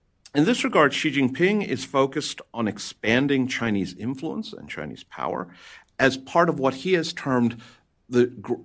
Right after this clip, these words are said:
Chinese revival, or the great revival of the Chinese people. This involves, as I said earlier, first off, increasing Chinese comprehensive national power, but also increasing China's ability to influence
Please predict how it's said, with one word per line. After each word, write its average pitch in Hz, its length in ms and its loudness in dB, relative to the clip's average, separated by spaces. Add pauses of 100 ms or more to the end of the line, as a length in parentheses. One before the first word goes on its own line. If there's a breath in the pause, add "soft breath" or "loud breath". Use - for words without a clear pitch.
Chinese 131 640 0 (300)
revival, 82 680 -6 (140)
or 95 100 -8
the 87 80 -10
great 95 280 -6
revival 85 640 -8
of 78 140 -18
the 87 80 -14
Chinese 71 600 -12
people. - 440 -12 (640 loud breath)
This 131 220 0
involves, 139 400 2
as 135 100 -6
I 113 80 0
said 117 260 0
earlier, 165 320 2
first 139 360 -4
off, 120 220 -2
increasing 127 540 -2
Chinese 110 480 0
comprehensive 90 680 -10
national 78 460 -14
power, 196 480 0 (460 loud breath)
but 151 160 6
also 208 460 2
increasing 170 800 -2
China's 151 640 0
ability 123 480 -2
to - 140 -12 (180)
influence 123 760 -2